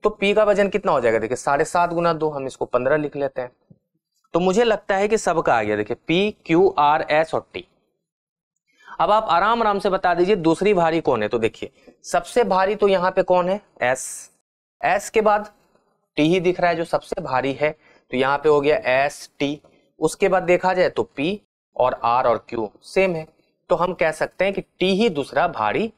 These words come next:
है यहाँ पे। तो बहुत अच्छा क्वेश्चन था, बस आपको इसको रखने आना चाहिए, समझने आना चाहिए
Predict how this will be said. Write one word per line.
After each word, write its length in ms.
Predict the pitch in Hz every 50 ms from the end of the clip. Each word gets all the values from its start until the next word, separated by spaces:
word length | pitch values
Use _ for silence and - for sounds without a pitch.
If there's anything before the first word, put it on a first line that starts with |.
| _
है 240 | - - 92 90 87
यहाँ 220 | 92 90 95 - _
पे। 80 | - - - _ _ _ _ _ _ _ _ _ _ _
तो 60 | -
बहुत 240 | 180 185 196 226 220
अच्छा 260 | 175 175 - - 226
क्वेश्चन 380 | 214 202 208 202 - 196 180 170
था, 220 | 170 208 - - _ _ _ -
बस 160 | 151 147 -
आपको 300 | 156 151 - - 170 165
इसको 400 | 156 - - - 233 262 254 - _ _ _ _ _ _ -
रखने 400 | 156 160 190 196 - 220 233 233 214
आना 260 | 156 135 123 127 123
चाहिए, 260 | - - 147 175 202
समझने 480 | 202 - 196 190 196 190 196 202 202 185
आना 240 | 147 131 123 117 120
चाहिए 220 | - - 190 208